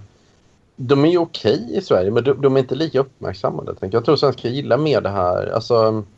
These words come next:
det känns som, jag vet inte, men detta är, det ska få, ja, foto och lite mer så här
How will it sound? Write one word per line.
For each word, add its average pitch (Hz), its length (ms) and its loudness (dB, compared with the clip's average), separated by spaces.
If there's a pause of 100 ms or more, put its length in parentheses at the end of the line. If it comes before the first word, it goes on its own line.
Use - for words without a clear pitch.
(400)
det - 60 -16
känns 131 180 -2
som, 120 240 -2 (720)
jag 147 120 2
vet - 320 -4
inte, 175 200 -2
men 131 160 0
detta 127 200 2
är, 135 60 6
det 120 100 -6
ska 117 120 -4
få, - 160 -8 (160)
ja, 151 160 4
foto 139 560 -4
och 117 500 0
lite 110 240 -6
mer 104 100 0
så 107 160 -2
här 98 480 2